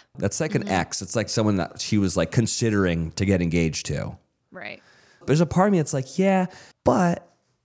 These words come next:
Speaker 1: you might still be kinda, like, butthurt over, like, the show
Speaker 2: Yeah.
Speaker 1: and stuff."
Speaker 2: Mm-hmm.
Speaker 1: Whether or not he did have a girlfriend going into the show or not.
Speaker 2: Yeah. It does seem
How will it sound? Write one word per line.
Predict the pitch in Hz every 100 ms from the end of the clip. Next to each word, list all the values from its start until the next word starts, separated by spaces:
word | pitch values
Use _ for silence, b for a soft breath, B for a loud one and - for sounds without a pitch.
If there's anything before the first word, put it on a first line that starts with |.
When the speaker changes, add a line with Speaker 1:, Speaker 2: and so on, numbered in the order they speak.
| _
Speaker 1:
you | 156 202
might | 330 -
still | - 214
be | 214
kinda, | 190 185 170
like, | 151 104 87
butthurt | 107 143 - 95 82 76
over, | 78 78 76
like, | - 78 - -
the | 92
show | 87 - 95
Speaker 2:
Yeah. | 98 95 78
Speaker 1:
and | 80
stuff." | - - - - - - - _ _
Speaker 2:
Mm-hmm. | 208 214 226 254 _ _ _ -
Speaker 1:
Whether | 117 127 120
or | 107
not | 104 104
he | 107 107
did | 107 143
have | 123 85
a |
girlfriend | 78 78 73 - 76 78
going | 85 80 80
into | 80 78
the | 76
show | - 78
or | 82 78
not. | - - - -
Speaker 2:
Yeah. | - 170 - B B
It | 247
does | 294 403 494
seem | - 233 214 208 214 214